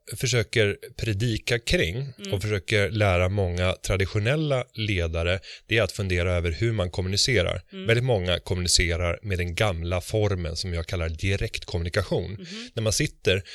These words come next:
Speaker 1: som du och jag gör nu,
Speaker 2: Mm.
Speaker 1: mellan fyra ögon och för ett samtal. Men skillnaden för oss, det är ju att det är tusentals andra som kommer att kunna höra vårt samtal.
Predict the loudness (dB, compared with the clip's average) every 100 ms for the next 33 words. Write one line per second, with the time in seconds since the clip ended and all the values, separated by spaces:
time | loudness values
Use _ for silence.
0 | -10 -4 0 4 4 4 4 2 2 0
1 | -2 -8 -12 -4 2 2 2 0 2 2
2 | 4 4 4 0 -2 0 0 2 4 2
3 | 0 -2 -2 -4 -4 -2 2 2 4 2
4 | 4 4 2 2 2 2 0 2 2 4
5 | 2 2 0 0 -2 -2 -2 -2 -4 -4
6 | -4 -2 -4 -2 0 2 2 0 0 0
7 | 0 -2 -6